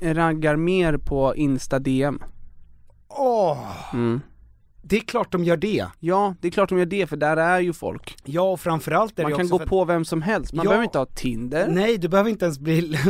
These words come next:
Speaker 2: likad tillbaka. Du kan gå direkt på pudens
Speaker 1: Exakt, det är mycket större
Speaker 2: kärna.
Speaker 1: plattform.
Speaker 2: Ja,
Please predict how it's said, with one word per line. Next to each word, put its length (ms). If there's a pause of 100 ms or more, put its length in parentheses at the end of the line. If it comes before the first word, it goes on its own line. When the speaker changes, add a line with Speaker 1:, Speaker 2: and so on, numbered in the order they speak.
(100)
Speaker 2:
likad 500
tillbaka. 520
Du 100
kan 100
gå 100
direkt 420
på 180
pudens 840 (340)
Speaker 1:
Exakt, 440
det 60
är 20
mycket 220
större 340
Speaker 2:
kärna. 240
Speaker 1:
plattform. 800 (840)
Speaker 2:
Ja, 300